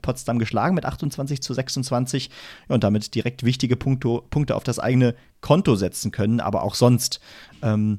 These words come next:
naja, wenn man jetzt auf die europäischen Teams schaut, die in diesem Jahr europäisch spielen werden, Gummersbach schlägt Hannover Burgdorf zweiunddreißig achtundzwanzig. Die M T aus Melsungen überzeugt gegen Lemgo, äh,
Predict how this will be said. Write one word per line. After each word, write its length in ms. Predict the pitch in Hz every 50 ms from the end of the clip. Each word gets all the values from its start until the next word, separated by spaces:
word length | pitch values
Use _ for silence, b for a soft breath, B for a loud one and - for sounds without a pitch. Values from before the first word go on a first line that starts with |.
| -
naja, 320 | - 110 113 110 104 92 -
wenn 100 | 107 120
man 120 | 120 113
jetzt 140 | 117 110 -
auf 100 | 120 -
die 100 | - 147
europäischen 520 | 120 110 120 123 - 170 165 156 - 143
Teams 240 | 123 - - 127 123
schaut, 360 | - - 110 104 107 104 -
die 80 | - 117
in 60 | 110
diesem 180 | 110 113 117 110
Jahr 80 | 113
europäisch 340 | 117 110 - - 131 123 117
spielen 240 | - - 120 113 107
werden, 220 | 110 110 117 113
Gummersbach 440 | 110 135 131 123 120 - - 120 110
schlägt 300 | - - - 127 123 -
Hannover 300 | 131 117 120 117 - 117
Burgdorf 500 | 104 120 123 123 - - 117 113 - B B B B B B _
zweiunddreißig 640 | - - 113 113 117 110 110 113 117 - - - 95
achtundzwanzig. 720 | 107 - - 131 117 - - 117 113 110 - 127 110 - - -
Die 180 | - - 135 -
M 180 | 139 147 143
T 260 | - - 208 220 170
aus 180 | 117 117 117 -
Melsungen 460 | 139 147 160 131 123 123 135 151 151 B B B B B B
überzeugt 540 | - 123 127 120 - - 135 139 156 143 -
gegen 180 | - 135 123 120
Lemgo, 580 | 110 113 131 143 135 143 135 131 131 131 -
äh, 360 | 117 117 110 107 104 110 -